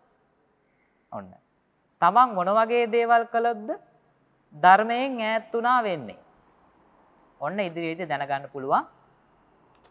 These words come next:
ආර්ය පර්යේෂණය තමයි නිවනට හේතු වෙන්නේ. අනාර්ය පර්යේෂණය නිවනට හේතු වෙන්නේ නැහැ. ආර්ය පර්යේෂණය සියලු දුක් නිවීම පිණිස හේතු වන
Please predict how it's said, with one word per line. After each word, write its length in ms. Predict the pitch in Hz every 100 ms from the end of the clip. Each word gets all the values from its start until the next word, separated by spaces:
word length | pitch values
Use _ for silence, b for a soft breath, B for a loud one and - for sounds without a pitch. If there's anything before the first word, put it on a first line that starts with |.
| -
ආර්ය 440 | 156 196 226 240
පර්යේෂණය 720 | 233 240 226 226 220 214 208
තමයි 320 | 202 196 196 175
නිවනට 360 | 151 151 170 180
හේතු 340 | 185 185 208
වෙන්නේ. 320 | 214 220 294 - _ _ _ _ _ _ _ _ _ _ _
අනාර්ය 600 | 151 185 233 269 285 269
පර්යේෂණය 720 | 226 196 190 185 180 175 196
නිවනට 300 | 180 165 160
හේතු 320 | 175 156 147 147
වෙන්නේ 220 | 156 175
නැහැ. 160 | - _ _ _ _ _ _ _ _ _ _ _ _ -
ආර්ය 400 | 156 202 233 262
පර්යේෂණය 760 | 247 240 233 233 233 226 220 202
සියලු 300 | 196 190 185
දුක් 220 | 196 185
නිවීම 420 | 147 147 170 180
පිණිස 260 | 175 190 185
හේතු 340 | 190 190 196
වන 180 | 196